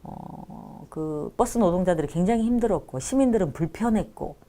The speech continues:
이게 굉장히 고질적인 문제였어요, 대중교통 문제가. 그래서, 아, 대중교통 조사특위를 꾸리자라고 했는데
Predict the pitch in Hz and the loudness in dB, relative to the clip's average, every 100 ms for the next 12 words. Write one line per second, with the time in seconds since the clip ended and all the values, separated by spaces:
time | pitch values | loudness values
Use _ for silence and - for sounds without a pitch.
0 | - - - - - - - 180 202 254 | -20 -20 -20 -20 -20 -20 -12 -4 2 2
1 | - 175 208 311 269 160 139 131 143 139 | 4 4 4 4 4 2 0 -4 -6 -8
2 | - - 131 147 143 139 - 135 131 131 | -10 -10 -6 -4 -4 -6 -8 -10 -10 -12
3 | 123 123 - - 170 180 185 - - - | -16 -18 -14 -10 -4 -2 -4 -8 -14 -14
4 | - - - - 156 156 196 220 240 226 | -14 -18 -20 -12 -10 0 2 4 4 4
5 | - 214 208 202 196 196 190 185 185 180 | 2 4 4 2 -2 -4 -4 -4 -4 -4
6 | - 196 285 285 233 226 180 156 220 220 | 2 4 4 2 2 4 4 2 2 2
7 | 208 170 143 147 147 135 131 151 | 0 -2 -2 -4 -4 -6 -6 -6